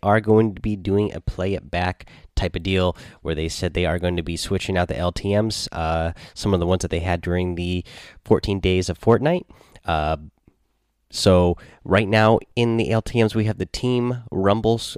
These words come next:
uh, squads going on right now and the Unvaulted, uh, as well. For Unvaulted, again, that is the Battle Royale gameplay with a limited set of weapons and items, including a few that have been returned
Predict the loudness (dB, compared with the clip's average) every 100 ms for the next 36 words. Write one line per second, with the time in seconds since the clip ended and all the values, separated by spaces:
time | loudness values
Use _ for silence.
0 | -8 -4 -2 -4 -2 2 2 2 0 0
1 | 2 0 0 0 -2 -2 -2 -2 -2 2
2 | 2 2 -2 -6 -4 0 2 0 -4 -4
3 | -10 -20 -20 _ -4 -4 -6 -14 _ -4
4 | -2 0 2 2 0 -2 0 2 2 4
5 | 2 2 -2 0 2 2 0 -4 -6 -2
6 | -2 2 2 4 2 0 0 -4 -4 -2
7 | -2 0 0 0 -4 -2 0 0 0 -6
8 | -8 -4 -2 -2 -2 -4 0 0 0 -4
9 | -6 -4 -2 -2 -2 -4 -6 -6 -2 0
10 | 2 0 -2 -6 -4 -2 0 0 -4 -6
11 | -8 -6 -4 -4 -6 -8 -2 2 2 -2